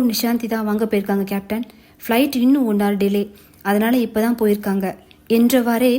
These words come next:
அவன் எடுத்து வந்த ட்ராலியை பார்க்க, அதை கண்டு கொண்டவன், "டூ டேஸ் பேங்காக்ல பைலட்ஸ் ட்ரைனிங் இருக்கு. சென்னையிலேருந்து நானும் பெங்களூர்லேருந்து இன்னும் ரெண்டு பைலட்ஸும் வர்றாங்க, அதான் இந்த லக்கேஜ்"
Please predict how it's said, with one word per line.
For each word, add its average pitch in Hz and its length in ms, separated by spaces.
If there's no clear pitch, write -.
அவன் 226 260
எடுத்து 262 360
வந்த 214 280
ட்ராலியை 220 440
பார்க்க, 214 420
அதை 214 240
கண்டு 233 280
கொண்டவன், 220 500
"டூ 254 180
டேஸ் 262 240
பேங்காக்ல 220 540
பைலட்ஸ் 214 380
ட்ரைனிங் 208 320
இருக்கு. 202 260
சென்னையிலேருந்து 226 600
நானும் 208 380
பெங்களூர்லேருந்து 214 580
இன்னும் 220 220
ரெண்டு 196 180
பைலட்ஸும் 196 440
வர்றாங்க, 185 380
அதான் 214 320
இந்த 202 160
லக்கேஜ்" 185 400